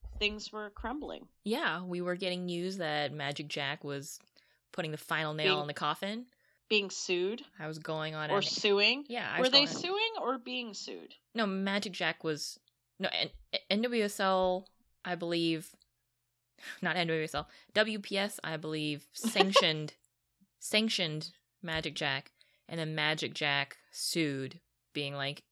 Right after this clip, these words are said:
Speaker 2: "You actually broke your own rules. We were supposed to go through arbitration before you did any of this shit to me."
Speaker 1: Yeah,
Speaker 2: and they
Speaker 1: so
Speaker 2: didn't.
Speaker 1: Magic Jack sued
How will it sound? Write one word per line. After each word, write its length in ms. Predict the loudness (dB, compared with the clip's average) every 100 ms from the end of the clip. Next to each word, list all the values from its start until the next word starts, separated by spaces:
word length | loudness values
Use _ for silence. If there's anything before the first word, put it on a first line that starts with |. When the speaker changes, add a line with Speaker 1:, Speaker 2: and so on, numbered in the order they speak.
| -12
Speaker 2:
"You 240 | -4 0
actually 260 | 0 -2 -4
broke 240 | -2 -4
your 120 | -6
own 160 | -6 -6
rules. 320 | -6 -6 -4
We 120 | -4
were 100 | -4
supposed 320 | -4 -6 -8 -8
to 80 |
go 360 | -6 -4 -4 -6
through 200 | -6 -4
arbitration 760 | -2 -2 -4 -4 -2 -2 -6 -8 -14 _ _ _
before 180 | -4 -2
you 120 | 0
did 120 | 0
any 220 | 0 0 -2
of 80 |
this 140 | -6 -6
shit 240 | -6 -8
to 80 | -10
me." 240 | -10 -12 -16 _ _ _ _ _ 4
Speaker 1:
Yeah, 200 | 6 6
Speaker 2:
and 100 | 4 6
they 40 |
Speaker 1:
so 340 | 8 8 6
Speaker 2:
didn't. 140 | 0 2
Speaker 1:
Magic 360 | 4 4 0
Jack 300 | 2 4 4
sued 500 | 2 -6 -4 -2 -4